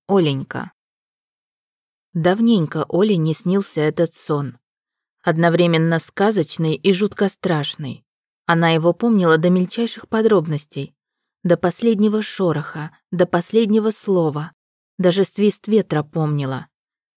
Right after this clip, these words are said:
А как не помнить, если сон повторялся с завидной регулярностью? Ольга приметила, что сон всегда снился перед важным для нее событием.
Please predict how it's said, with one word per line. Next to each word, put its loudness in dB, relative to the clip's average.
А -2
как -4
не 4
помнить, -2
если -2
сон -2
повторялся 0
с -6
завидной 0
регулярностью? -2
Ольга 2
приметила, 2
что -4
сон -2
всегда 0
снился -2
перед 0
важным 0
для 2
нее 2
событием. -4